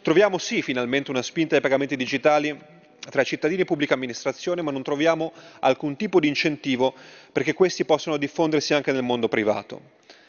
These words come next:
Forse perché la diffusione massiccia verso i privati dei pagamenti digitali permetterebbe di fare una seria battaglia all'evasione fiscale che sembra invece non essere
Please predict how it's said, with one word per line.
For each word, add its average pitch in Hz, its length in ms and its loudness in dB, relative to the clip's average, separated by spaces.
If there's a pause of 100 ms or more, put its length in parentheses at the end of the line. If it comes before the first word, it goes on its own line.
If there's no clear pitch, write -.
(260)
Forse 185 360 4
perché 156 260 2
la 147 80 4
diffusione 143 460 0
massiccia 143 540 0
verso 131 260 0
i - 20 0
privati 139 380 2
dei 131 80 0
pagamenti 131 420 -2
digitali 131 580 0 (380)
permetterebbe 139 580 4
di 135 80 0
fare 139 300 2
una 131 160 0
seria 165 380 4
battaglia 147 420 2
all'evasione 131 400 2
fiscale 139 480 2
che 131 100 -4
sembra 131 280 -4
invece 131 340 2
non 156 240 -2
essere 131 480 0